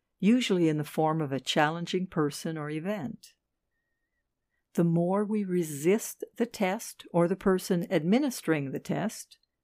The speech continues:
the longer we stay in that particular classroom. And just as in school, if you prepare yourself well for an exam,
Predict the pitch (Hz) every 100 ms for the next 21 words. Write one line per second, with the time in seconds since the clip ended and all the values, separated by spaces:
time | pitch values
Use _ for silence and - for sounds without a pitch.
0 | _ _ _ _ - 147 147 143 165 180
1 | 190 208 214 - 247 277 254 147 - 165
2 | 151 151 - 175 156 143 160 165 180 190
3 | 208 220 - - - 180 _ _ _ _
4 | _ _ _ _ _ _ _ _ _ -
5 | 202 226 240 254 226 220 208 - 208 226
6 | 233 - 180 _ _ _ - 190 214 269
7 | 294 - 269 - 233 214 202 185 170 190
8 | 165 - 156 151 170 151 139 - 156 147
9 | 147 170 147 151 - - 151